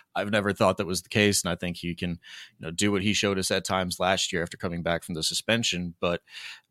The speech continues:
um, I, w-, I would still be wanting that, like, mid to back round projected first. Um, if you're still,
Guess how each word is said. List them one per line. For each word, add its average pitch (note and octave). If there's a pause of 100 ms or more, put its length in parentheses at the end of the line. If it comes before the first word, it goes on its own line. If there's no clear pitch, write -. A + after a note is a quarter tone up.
um, C2+ (260)
I, A#2+
w-, B2+
I D3
would C#3+
still B2+
be G#2+
wanting G2
that, F2
like, F2
mid F#2
to F2+
back F2+
round G2
projected F#2
first. -
Um, E2
if F2+
you're F#2
still, G2+